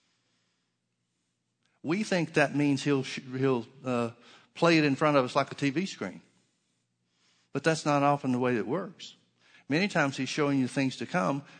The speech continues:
by prompting you to pray in other, other tongues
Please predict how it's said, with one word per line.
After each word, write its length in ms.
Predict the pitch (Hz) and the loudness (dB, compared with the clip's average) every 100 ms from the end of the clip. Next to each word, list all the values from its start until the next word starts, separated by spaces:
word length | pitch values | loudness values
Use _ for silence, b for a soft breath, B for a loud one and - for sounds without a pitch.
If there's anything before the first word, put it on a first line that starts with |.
| - | 0
by 140 | 120 | 0
prompting 600 | 120 - 196 233 135 120 | 0 0 2 2 -2 0
you 100 | 127 | 0
to 60 | 127 | 0
pray 240 | - 139 | 0 2
in 80 | 135 | 2
other, 400 | 123 123 120 127 127 | 0 -2 -6 -6 -2
other 200 | 123 104 | -2 -2
tongues 460 | 180 185 131 - | 0 0 -2 -10